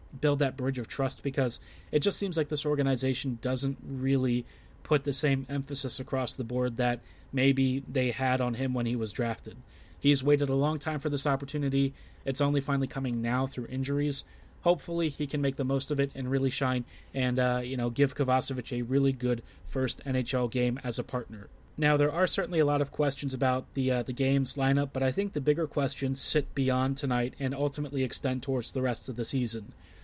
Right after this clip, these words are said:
I've talked about the Jets as sellers, but we've talked about most of the guys who are really sensible trade options.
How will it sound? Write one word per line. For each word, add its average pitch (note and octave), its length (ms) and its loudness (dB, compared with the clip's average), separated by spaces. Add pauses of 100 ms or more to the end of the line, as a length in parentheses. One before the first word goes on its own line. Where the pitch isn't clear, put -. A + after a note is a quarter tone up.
I've D3 120 0
talked F#3 260 0
about E3+ 180 0
the D#3+ 60 -4
Jets C#3+ 280 0
as D3 120 -2
sellers, C#3+ 420 0
but B2+ 220 -2 (680)
we've E3 140 2
talked C4+ 240 2
about B3 180 -2
most F3+ 180 -4
of E3+ 60 -6
the D#3+ 80 0
guys D3+ 220 4
who D#3+ 100 0
are C3+ 80 2
really C#3 220 4
sensible C3+ 400 0
trade B2+ 320 0 (160)
options. - 520 -8